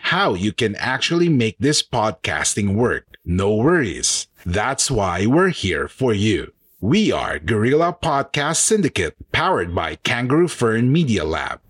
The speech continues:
Join our network. Contact us at info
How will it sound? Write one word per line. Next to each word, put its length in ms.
Join 400
our 160
network. 680
Contact 540
us 440
at 240
info 580